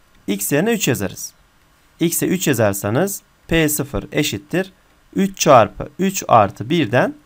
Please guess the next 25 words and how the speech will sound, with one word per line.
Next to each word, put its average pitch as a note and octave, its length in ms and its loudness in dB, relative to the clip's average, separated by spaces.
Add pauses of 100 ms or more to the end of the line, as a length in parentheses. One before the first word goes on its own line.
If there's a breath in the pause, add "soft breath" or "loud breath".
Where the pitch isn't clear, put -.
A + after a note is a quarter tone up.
(260)
ondur. C3+ 420 6 (800)
Yani C#3+ 320 6
burası D#3+ 320 2
onmuş. D3 480 2 (120)
Bizim E3+ 260 -2
aradığımız A2 520 2
değer D#3+ 360 4 (320)
P G3+ 200 6
on. A2+ 200 6 (1600)
Parantez G3+ 440 2
içinin F#3 340 2
on F3+ 220 2
olmasını C#3 480 2
istiyorsak D#3+ 720 -2
x E3+ 240 -4
eksi C3+ 260 -2
üçümüz G#2+ 500 -4
onsa C#3+ 500 2 (360)
x G#3 260 -4
gördüğümüz A#2 500 2
yere D3+ 240 2
on F#3+ 140 4
üç - 180 0
yazmamız G2+ 440 -2
gerekir. G2+ 460 -4